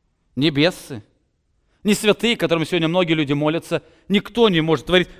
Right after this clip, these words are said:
Он имеет этот ключ. Таким образом, мы видим, что этот ключ ангел получил от Иисуса Христа.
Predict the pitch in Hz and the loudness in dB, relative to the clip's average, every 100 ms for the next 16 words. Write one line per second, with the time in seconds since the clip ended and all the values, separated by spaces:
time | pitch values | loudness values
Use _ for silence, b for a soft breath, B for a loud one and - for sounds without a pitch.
0 | B - 247 220 214 220 170 175 190 196 | B 2 6 6 4 2 2 2 4 4
1 | 202 - 165 - 175 - 220 113 - - | 2 2 2 2 -2 -2 -2 -4 -12 -20
2 | _ _ _ _ _ _ _ _ _ _ | _ _ _ _ _ _ _ _ _ _
3 | _ - 143 196 254 175 139 143 165 190 | _ -8 0 2 4 2 2 0 -2 -4
4 | 151 - 143 160 170 165 - _ - 180 | -6 -4 -2 -2 -2 -4 -6 _ -4 -4
5 | 185 - 151 160 185 202 151 131 - 180 | -4 -4 -4 -2 -2 -4 -4 -6 -6 -6
6 | 208 - _ _ _ _ _ _ _ 147 | -6 -8 _ _ _ _ _ _ _ 0
7 | 175 - 180 147 - 127 160 139 175 - | 0 0 -8 -8 -8 -8 -6 -4 -6 -2
8 | 196 110 | -2 -2